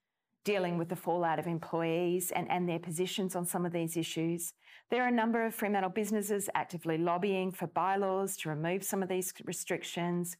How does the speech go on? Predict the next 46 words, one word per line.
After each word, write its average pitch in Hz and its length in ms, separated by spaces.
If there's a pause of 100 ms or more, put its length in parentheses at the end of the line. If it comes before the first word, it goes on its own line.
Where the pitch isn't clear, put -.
(280)
We've - 80
got - 220
frontline 185 500
staff 196 480
being 175 180
put 175 200
in 170 80
positions 170 480
that 160 100
they've 160 140
possibly 165 440
never 165 280
been 185 260
in 185 100
in 175 120
recent 165 400
weeks, 165 320
trying 170 240
to 170 80
manage 160 340
aggression 165 480
and 156 100
inappropriate - 640
behaviour 165 520
from 160 220
non-complying 165 720
patrons. 185 760 (800)
And 262 80
we're 311 140
also 302 300
dealing, 226 320
I 190 80
guess, 196 300
with 180 100
a 190 40
whole 185 240
lot 170 140
of 170 80
unknowns 160 600
and 175 100
a - 20
whole 170 240
lot 160 140
of 160 100
business 156 340
uncertainty. 160 960